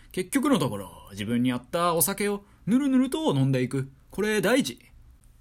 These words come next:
どうも、グリーンピースで加点を狙えるわけないだろうと思ってしまう男、ワイティーです。少年時代はね、シューマイの上に乗ってるグリーンピースを見るたびにね、憤りを感じてましたね。「なんやねんお前」と。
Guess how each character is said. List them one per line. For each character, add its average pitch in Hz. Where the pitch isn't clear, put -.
ど 131
う 117
も、 143
グ 139
リ 180
ー 208
ン 208
ピ 269
ー 269
ス 185
で 107
加 -
点 131
を 156
狙 185
え 208
る 233
わ 247
け 95
な 95
い 165
だ 269
ろ 190
う 131
と 92
思 117
っ -
て 120
し -
ま 110
う 110
男、 139
ワ 113
イ 104
テ 120
ィ 110
ー -
で 131
す。 -
少 196
年 226
時 196
代 170
は 110
ね、 101
シ -
ュ 160
ー 165
マ 156
イ 160
の 160
上 160
に 156
乗 151
っ 147
て 151
る 147
グ 135
リ 185
ー 190
ン -
ピ 175
ー -
ス 139
を 139
見 156
る 196
た 185
び 508
に 269
ね、 -
憤 123
り 113
を 107
感 127
じ 117
て 123
ま 113
し -
た 92
ね。 80
「な 95
ん -
や 240
ね 202
ん 113
お 92
前」 80
と。 -